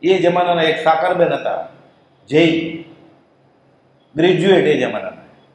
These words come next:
પ્રભુજીની આજ્ઞાથી બ્રહ્મચર્ય લેવાવાળા ચૌદ જણા હતા, એમાંથી કોઈનો નિમ્યા નહીં બ્રહ્મચર્ય. આને બ્રહ્મ-, બે છોકરાને બાપને બ્રહ્મચર્ય નામ આપ્યું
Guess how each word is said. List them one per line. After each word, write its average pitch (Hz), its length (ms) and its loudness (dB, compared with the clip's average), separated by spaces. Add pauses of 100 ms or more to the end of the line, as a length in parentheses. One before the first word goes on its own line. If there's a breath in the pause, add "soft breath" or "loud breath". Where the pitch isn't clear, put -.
(840)
પ્રભુજીની 196 640 0
આજ્ઞાથી 202 500 2
બ્રહ્મચર્ય 196 580 -2
લેવાવાળા 165 800 2
ચૌદ 208 280 2
જણા 165 240 0
હતા, 143 180 -2
એમાંથી 165 320 -4
કોઈનો 180 260 -12
નિમ્યા 180 300 -8
નહીં 175 200 -12
બ્રહ્મચર્ય. 95 280 -16 (1600)
આને 151 160 -2
બ્રહ્મ-, 143 260 -6
બે 170 260 -2
છોકરાને 170 280 -6
બાપને 165 340 2
બ્રહ્મચર્ય 151 420 -4
નામ 101 140 -8
આપ્યું - 320 -20